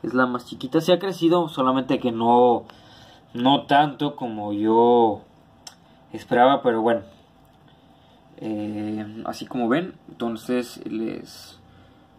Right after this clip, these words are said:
les puse arena para que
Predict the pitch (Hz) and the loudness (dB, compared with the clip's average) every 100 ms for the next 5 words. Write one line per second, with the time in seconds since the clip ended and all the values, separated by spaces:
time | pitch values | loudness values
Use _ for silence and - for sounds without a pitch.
0 | - 110 - 120 - 120 123 160 - - | -10 -10 -6 -6 -2 -2 0 -2 -4 -12
1 | _ _ _ _ _ _ _ _ _ - | _ _ _ _ _ _ _ _ _ -10
2 | 110 110 - - 104 104 101 101 95 | -4 -4 -6 -10 -12 -10 -10 -8 -10